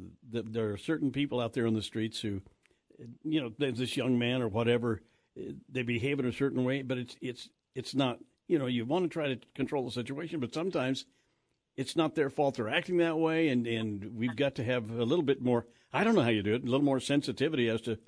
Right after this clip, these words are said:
as the people you're, you're trying to put in the handcuffs, you know?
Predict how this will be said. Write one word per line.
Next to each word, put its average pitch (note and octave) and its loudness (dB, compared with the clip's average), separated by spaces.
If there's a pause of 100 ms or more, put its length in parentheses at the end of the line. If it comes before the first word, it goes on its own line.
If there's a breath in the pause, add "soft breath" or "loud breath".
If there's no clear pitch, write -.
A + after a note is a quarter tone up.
(460)
as G#2 -4
the G#2+ -2
people C3 0
you're, A2+ 0
you're A2 0 (240)
trying A#2+ 0
to B2+ -4
put C3+ 0
in B2+ 0
the B2 2
handcuffs, C3+ 0
you G#2+ -6
know? B2 -4